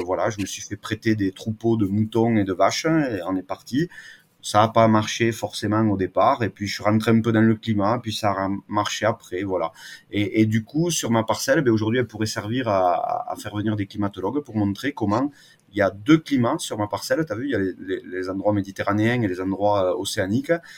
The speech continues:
et comment, en fait, le sol gouverne complètement la notion de climat, quoi. Ça, c'est pour, euh, voilà, pour venir toucher ça du doigt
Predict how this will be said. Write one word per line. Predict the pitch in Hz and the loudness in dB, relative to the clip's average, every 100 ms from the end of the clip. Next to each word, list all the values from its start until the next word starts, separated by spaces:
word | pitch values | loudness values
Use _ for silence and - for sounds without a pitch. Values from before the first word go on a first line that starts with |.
| - - | -18 -10
et | 98 | -6
comment, | 95 87 131 | -2 0 2
en | 101 90 | 0 0
fait, | 135 135 | -2 -2
le | 95 | -4
sol | 90 - 143 147 | -4 0 0 0
gouverne | 107 101 120 110 101 | -4 -2 0 0 -2
complètement | 107 - 110 92 107 | -4 -4 -6 -4 -2
la | 135 110 | 0 0
notion | 98 - 123 | -2 -2 -2
de | 113 | -2
climat, | - 101 80 - | -2 -6 -6 -14
quoi. | - _ _ _ _ _ _ _ _ - | -20 _ _ _ _ _ _ _ _ -2
Ça, | 110 | 0
c'est | 117 | 0
pour, | 110 107 98 | -2 -2 2
euh, | 87 | 2
voilà, | 85 98 82 | 4 2 2
pour | - | -4
venir | 95 107 110 | 0 0 0
toucher | 107 - 101 | -4 -6 -4
ça | 110 104 | -2 -2
du | 95 | -2
doigt | 101 113 | 2 4